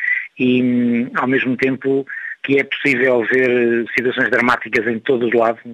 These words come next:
qualquer bairro, mesmo aqui na Beira, onde eu estou agora neste momento, em, em todos os bairros há situações muito complicadas.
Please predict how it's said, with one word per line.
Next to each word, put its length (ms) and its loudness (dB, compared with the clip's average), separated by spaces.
qualquer 300 0
bairro, 380 2
mesmo 260 0
aqui 160 -2
na 100 2
Beira, 300 0
onde 100 -4
eu 60 0
estou 260 0
agora 280 2
neste 240 -2
momento, 280 -4
em, 300 -4
em 160 0
todos 280 -2
os 140 2
bairros 320 2
há 60 0
situações 540 -2
muito 300 0
complicadas. 640 0